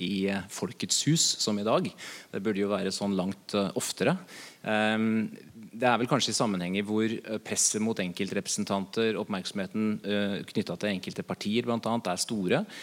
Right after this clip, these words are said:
at, eh, partiene selv kan avskjerme og stenge av korridorene, ikke minst da.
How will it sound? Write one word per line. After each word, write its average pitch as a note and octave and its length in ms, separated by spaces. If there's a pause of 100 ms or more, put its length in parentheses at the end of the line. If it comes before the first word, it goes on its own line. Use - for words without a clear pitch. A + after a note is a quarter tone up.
(200)
at, - 340
eh, G#2+ 280 (360)
partiene G2 440
selv F2+ 300
kan G#2+ 220 (240)
avskjerme F2+ 580
og G#2+ 80
stenge G2 420
av F2 260
korridorene, G2 720
ikke G#2 120
minst G2 280
da. F2+ 140